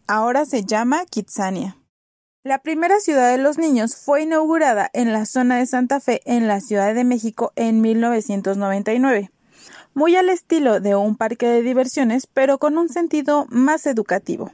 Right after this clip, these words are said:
Esta es una pequeña ciudad diseñada exclusivamente para niños.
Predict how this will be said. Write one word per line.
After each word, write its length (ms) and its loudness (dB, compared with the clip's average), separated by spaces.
Esta 420 0
es 260 -4
una 300 2
pequeña 500 -2
ciudad 380 0
diseñada 640 0
exclusivamente 1160 -2
para 320 -4
niños. 500 -8